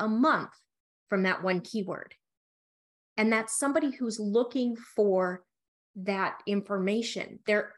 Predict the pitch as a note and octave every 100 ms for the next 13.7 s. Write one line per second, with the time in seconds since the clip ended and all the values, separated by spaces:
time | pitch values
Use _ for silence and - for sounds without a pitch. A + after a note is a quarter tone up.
0 | - G#3+ A#3 - - A3 A3 G#3+ - A3
1 | G#3 G#3 F#3 - G#2+ - _ _ _ _
2 | - C4 A#3 A3 D4 C4 A#3 A3 A3 A3+
3 | G#3+ G#3+ - G3 G3+ G3+ G3+ G3 F3+ -
4 | F4 - G3+ F#3 - G3+ G#3+ A3 F#3+ F#3
5 | _ _ - - - - A#3 F#4+ D4+ F3+
6 | A#2+ - - - - _ _ _ _ -
7 | G#3 G#3 B3 D4+ D4+ B3+ A#3 - A3+ A3
8 | G#3+ G#3 - _ _ _ _ _ _ _
9 | A3+ A#3+ A#3+ A#3+ A3 F#3+ D#3+ - - C4
10 | C4+ C4 A#3+ G#3 G#3 F#3+ A3 G#3 F#3+ F#3
11 | B3+ G#3 F#3 - G#3+ G#3 F#3 - - D4
12 | F#4+ D4 - - A3+ A3+ A3 G#3+ G#3+ -
13 | F#3+ F#3+ F#3+ A3+ D4+ C4 F3+